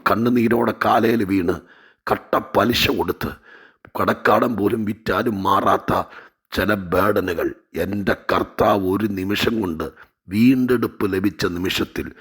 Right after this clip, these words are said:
ചുമലിൽ നിന്നും കയ്യിൽ നിന്നും മാറ്റിക്കളഞ്ഞിട്ട്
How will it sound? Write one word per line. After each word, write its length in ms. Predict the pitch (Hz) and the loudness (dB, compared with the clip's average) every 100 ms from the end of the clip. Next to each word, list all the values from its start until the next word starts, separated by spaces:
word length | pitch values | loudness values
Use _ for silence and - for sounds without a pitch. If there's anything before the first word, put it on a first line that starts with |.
| - - _ | -20 -20 _
ചുമലിൽ 400 | - 90 95 101 | -4 0 2 2
നിന്നും 320 | 92 92 95 90 - _ - | 0 -2 -2 -4 -8 _ -2
കയ്യിൽ 300 | 85 98 107 | 2 4 2
നിന്നും 360 | 98 95 95 87 | 0 -4 -4 -4
മാറ്റിക്കളഞ്ഞിട്ട് 920 | 82 90 87 113 - 85 95 95 - | -2 -2 -2 -4 -2 -2 0 0 0